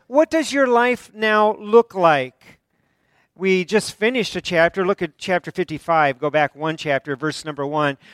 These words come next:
We saw this free invitation where it says, "Come," four times. "Come, everyone who thirsts. Come to the waters. And he who has no money, come, buy and eat.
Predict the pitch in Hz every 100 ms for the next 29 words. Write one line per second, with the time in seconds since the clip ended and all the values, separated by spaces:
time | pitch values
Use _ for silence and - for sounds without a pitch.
0 | _ 208 - 285 262 202 - 240 285 277
1 | 214 196 185 202 196 156 117 _ _ _
2 | _ _ 208 220 - 226 - - 277 285
3 | 208 147 143 - 233 247 220 220 165 156
4 | - _ 233 285 302 254 240 254 254 254
5 | 247 240 240 226 151 - - - - _
6 | - 262 277 277 233 240 233 202 143 131
7 | - - - 226 254 294 277 262 233 185
8 | 214 247 277 247 233 175 147 196 262 226
9 | 170 151 208 233 240 226 214 226 226 180
10 | - -